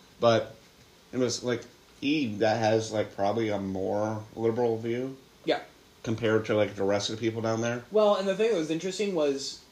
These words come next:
Speaker 2: you know the crowd of people that go to the church, right? Like,
Speaker 1: Yeah, very.
Speaker 2: it was, well, I would,
Speaker 1: Ah.
Speaker 2: I would say it's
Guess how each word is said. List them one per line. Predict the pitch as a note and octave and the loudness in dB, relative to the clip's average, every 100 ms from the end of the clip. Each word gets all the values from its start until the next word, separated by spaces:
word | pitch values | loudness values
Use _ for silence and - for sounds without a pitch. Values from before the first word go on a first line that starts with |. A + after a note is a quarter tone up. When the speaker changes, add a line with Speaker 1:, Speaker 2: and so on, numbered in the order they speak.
| - - - | -20 -20 -14
Speaker 2:
you | D#3+ E3 A#3 | -8 -4 -2
know | G#3 E3 | 0 2
the | C3+ | 0
crowd | - D#3 D#3 | -2 -2 -2
of | |
people | D#3+ D#3+ D3+ | -4 -4 -4
that | B2 | -4
go | B2 | -6
to | A#2+ | -6
the | A#2 | -10
church, | - A2 G2 A2 | -10 -10 -8 -8
right? | A2 A2+ - A#2+ | -8 -10 -14 -14
Like, | A2+ | -10
Speaker 1:
Yeah, | G#2 G#2 - - - - | -2 -2 -2 -10 -20 -16
very. | - G#2+ G2+ F#2+ - - | -12 -2 0 0 -4 0
Speaker 2:
it | A3+ A#3 | 2 2
was, | A3 E3+ - - - - - - - | 0 -2 -8 -14 -20 -20 -20 -10 0
well, | B3 A#3+ A3+ G#3+ - | 2 4 2 0 -4
I | G#3 A3+ | 4 4
would, | A#3 F3 | 4 4
Speaker 1:
Ah. | F#3 D3 - - - - | 2 0 -6 -16 -12 2
Speaker 2:
I | A3 | 4
would | B3+ | 4
say | - A#3+ G#3+ | 0 2 2
it's | F#3 F3 | 2 -4